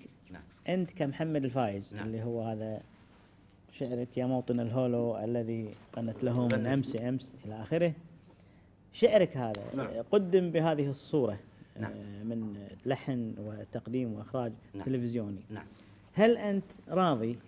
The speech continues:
Speaker 2: كشاعر عن الصورة اللي قدمت فيها قصيدتك؟
Speaker 1: برأيي أن المسؤولين في و-، وزارة التربية قاموا بكل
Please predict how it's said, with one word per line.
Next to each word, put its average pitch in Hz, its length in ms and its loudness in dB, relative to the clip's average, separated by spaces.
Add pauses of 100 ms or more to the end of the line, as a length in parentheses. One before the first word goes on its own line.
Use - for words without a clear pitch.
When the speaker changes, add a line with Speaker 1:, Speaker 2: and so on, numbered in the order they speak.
Speaker 2:
كشاعر 120 480 -6 (160)
عن 135 120 -2
الصورة 175 500 0 (100)
اللي 143 160 0
قدمت 139 460 -2
فيها 139 220 -2
قصيدتك؟ 139 640 -6
Speaker 1:
برأيي 143 720 0
أن 131 240 2
المسؤولين 127 720 -2
في 117 420 -4 (220)
و-، 110 720 -4 (720)
وزارة 127 380 0 (540)
التربية 107 600 -6 (600)
قاموا 151 460 2
بكل 135 800 -4